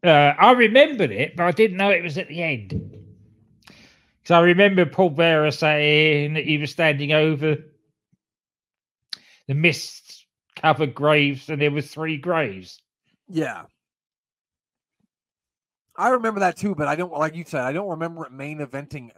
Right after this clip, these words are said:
Speaker 2: the sh-, this show. I don't remember it being the end of the show. So, yeah, Paul comes out there. He's ready to tell the secret of The Undertaker's coming home, I guess. Paul Bearer says he's been more than fair, and it's time for the dead man to make his decision.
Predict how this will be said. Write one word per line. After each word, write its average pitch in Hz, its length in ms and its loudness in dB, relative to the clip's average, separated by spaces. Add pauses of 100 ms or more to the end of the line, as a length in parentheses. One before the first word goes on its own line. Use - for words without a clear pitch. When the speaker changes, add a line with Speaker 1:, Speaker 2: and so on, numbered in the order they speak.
(120)
Speaker 2:
the 113 100 -14
sh-, - 140 -16
this 131 180 -12
show. 107 280 -10
I 120 120 -4
don't 156 120 -6
remember 139 380 -8
it 113 60 -20
being 135 180 -12
the 127 160 -16
end 123 200 -12
of 107 120 -14
the 101 80 -20
show. 92 420 -18 (1300)
So, 175 120 -6
yeah, 139 240 -4
Paul 254 340 2
comes 240 300 -2
out 214 180 0
there. 202 260 0
He's 185 220 -6
ready 196 160 -4
to 185 60 -12
tell 185 240 -4
the 170 80 -8
secret 185 440 -4
of 147 80 -4
The 143 100 -8
Undertaker's 156 500 -8
coming 151 240 -6
home, 151 400 -4
I 139 100 -6
guess. 139 380 -6
Paul 202 300 2
Bearer 185 280 -4
says 170 240 -6
he's 160 100 -20
been 156 180 -12
more 247 280 4
than 233 140 -12
fair, 226 320 0
and 196 80 -8
it's 180 100 -18
time 208 240 -6
for 208 80 -20
the 180 60 -20
dead 208 240 -6
man 208 200 -10
to 190 60 -16
make 208 200 -8
his 196 140 -8
decision. 185 640 -10